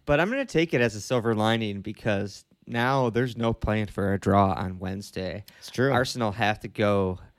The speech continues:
Speaker 1: to City, and they have to play. They have to
Speaker 2: To
Speaker 1: go
Speaker 2: win.
Speaker 1: for. They have to go for
Speaker 2: They have
Speaker 1: the
Speaker 2: to play to
Speaker 1: throat.
Speaker 2: win.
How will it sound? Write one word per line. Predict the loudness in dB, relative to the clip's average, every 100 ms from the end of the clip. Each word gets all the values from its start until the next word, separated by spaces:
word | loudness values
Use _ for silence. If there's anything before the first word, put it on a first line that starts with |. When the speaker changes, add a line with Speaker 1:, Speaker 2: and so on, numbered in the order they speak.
| _ _ -6
Speaker 1:
to | -6
City, | -4 -2 0 -2 -4 -8
and | -8 -4
they | -2
have | -2
to | -4
play. | -4 0 0 -2 -8 -18 -8
They | -4
have | 0
to | 2
Speaker 2:
To |
Speaker 1:
go | 2
Speaker 2:
win. | 2
Speaker 1:
for. |
They | 2
have | 2
to | 2
go | -2 -2
for |
Speaker 2:
They | 0
have | -2
Speaker 1:
the | -4
Speaker 2:
to |
play | -2 0
to |
Speaker 1:
throat. | 2
Speaker 2:
win. | 2 0 -2